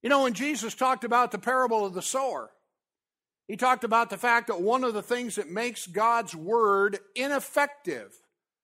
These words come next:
in other words, causes the word to be of none effect,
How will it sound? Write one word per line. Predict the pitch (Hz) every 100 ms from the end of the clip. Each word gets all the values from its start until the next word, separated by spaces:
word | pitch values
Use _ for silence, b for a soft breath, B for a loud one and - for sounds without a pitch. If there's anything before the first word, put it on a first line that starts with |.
| _ _
in | 196
other | 240 233
words, | 233 226 220 - b b -
causes | - 277 277 214 202
the | 208
word | 185 233 254 208
to | 214
be | 175 240
of | 208 156
none | 175 220 294
effect, | 277 - - 277 170 - _ -